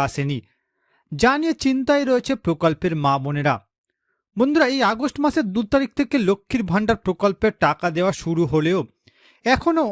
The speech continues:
অনেক মা বোনেরা প্রকল্পের টাকা পায়নি। তবে কি আর লক্ষ্মীর ভান্ডার প্রকল্পের টাকা পাওয়া যাবে না? বন্ধুরা, চিন্তার কোনো কারণ নেই, লক্ষ্মীর ভান্ডার প্রকল্পের সকল মা বোনেরা এই আগস্ট মাসে টাকা পাবে, আর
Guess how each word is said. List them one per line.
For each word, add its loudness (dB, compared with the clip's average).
অনেক 0
মা 0
বোনেরা -2
প্রকল্পের -2
টাকা 0
পায়নি। 0
তবে 2
কি 0
আর 0
লক্ষ্মীর -4
ভান্ডার 0
প্রকল্পের 0
টাকা 4
পাওয়া 2
যাবে 0
না? 2
বন্ধুরা, 4
চিন্তার 2
কোনো 2
কারণ 2
নেই, 0
লক্ষ্মীর -2
ভান্ডার -2
প্রকল্পের 0
সকল 0
মা 2
বোনেরা 0
এই 0
আগস্ট -2
মাসে -2
টাকা 2
পাবে, 0
আর 6